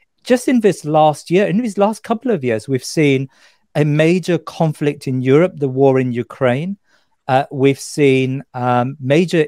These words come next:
issues, uh, regarding international trade, first precipitated by the covid pandemic, but also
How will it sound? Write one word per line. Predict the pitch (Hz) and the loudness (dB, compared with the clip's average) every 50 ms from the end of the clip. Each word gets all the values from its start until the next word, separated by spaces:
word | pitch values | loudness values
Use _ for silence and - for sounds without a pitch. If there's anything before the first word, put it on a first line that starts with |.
| - | 0
issues, | 165 170 175 - - 180 151 131 113 107 - - - - | -2 -2 -2 -2 -2 -2 0 0 -2 -4 -8 -12 -8 -6
uh, | 127 120 131 | -6 -6 -4
regarding | - 135 139 127 117 - 147 135 135 139 135 135 135 127 131 139 | -2 -2 -4 -4 -2 0 0 2 2 2 0 0 -2 -4 -4 -6
international | - 156 135 - - 131 123 123 117 - - 120 117 104 | -8 -10 -8 -6 -4 -2 -2 -2 -4 -4 -8 -8 -8 -8
trade, | - - - 180 170 170 180 175 - | -10 -2 0 2 2 2 0 -2 -2
first | - 175 165 160 156 - - - _ _ _ _ _ _ _ _ | 0 2 2 2 0 -2 -8 -18 _ _ _ _ _ _ _ _
precipitated | - 143 - - 170 151 - 156 - - 139 131 123 - 123 113 | -4 -4 0 0 0 0 0 -2 -2 0 -2 -2 -2 -6 -8 -2
by | - 131 120 120 | 0 0 0 0
the | 120 113 | -2 -6
covid | - - - - 147 147 147 147 143 - | -8 -6 -2 0 0 2 0 -2 -4 -8
pandemic, | - - - 135 127 117 113 139 151 170 180 160 156 - - _ | -10 -8 -6 -4 -4 0 0 0 2 2 2 0 -2 -4 -10 _
but | - 135 127 | -6 -2 0
also | 135 139 139 - - 143 123 123 | 0 0 0 2 2 2 2 2